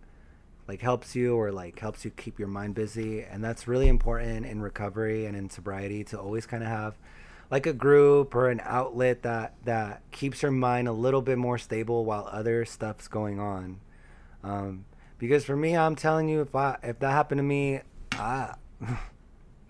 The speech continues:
I don't know. I, I'd be all over the place. I've had good cops too. Surprisingly, every time I've gotten in a car crash, uh, well, the first time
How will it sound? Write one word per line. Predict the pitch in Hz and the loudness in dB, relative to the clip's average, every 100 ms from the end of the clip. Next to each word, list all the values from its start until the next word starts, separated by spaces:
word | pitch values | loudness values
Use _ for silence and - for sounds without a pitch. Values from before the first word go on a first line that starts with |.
| 160 165 - - - - - | -20 -20 -20 -20 -20 -18 -12
I | 98 92 | -10 -10
don't | 90 | -12
know. | 85 80 | -14 -14
I, | 92 98 - - | -14 -14 -12 -8
I'd | 107 | -6
be | 107 | -4
all | 98 95 | -4 -6
over | 87 | -8
the | 82 | -12
place. | - 80 82 - - - - - - - - | -16 -16 -18 -20 -20 -20 -20 -20 -20 -20 -8
I've | - 147 | 2 4
had | 165 139 | 4 4
good | 120 - | 2 0
cops | 120 107 - | -2 -2 -2
too. | 123 123 117 117 - - - - - - - - - - | 0 0 0 -4 -14 -20 -20 -20 -20 -20 -20 -20 -20 -8
Surprisingly, | - 117 113 110 110 113 | -2 2 2 2 0 2
every | 135 | 2
time | 135 135 | 4 2
I've | 123 | 2
gotten | 117 120 | 2 2
in | 110 | 0
a | |
car | - 107 | -2 -2
crash, | 107 127 127 131 - - - - - - - - | 0 2 2 -2 -8 -18 -20 -20 -20 -20 -20 -10
uh, | 98 95 90 | -6 -6 -2
well, | 110 | 0
the | 120 | 2
first | - 151 143 | 6 4 6
time | 131 120 120 | 2 0 -2